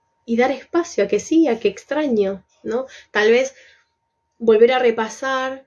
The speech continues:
¿no? Esta, mm, esto que explicaba yo entre el aceptar y el asentir,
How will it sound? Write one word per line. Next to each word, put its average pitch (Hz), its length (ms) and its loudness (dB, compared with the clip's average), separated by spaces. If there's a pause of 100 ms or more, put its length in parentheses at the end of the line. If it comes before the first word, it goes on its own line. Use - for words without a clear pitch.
¿no? 233 180 -6
Esta, 226 720 -6
mm, 202 520 -6 (280)
esto 233 200 -8
que 226 80 -4
explicaba 233 560 -2
yo 254 560 -4
entre 214 360 -8
el 214 60 -2
aceptar 220 480 -6
y 233 60 4
el 220 100 2
asentir, 208 720 -4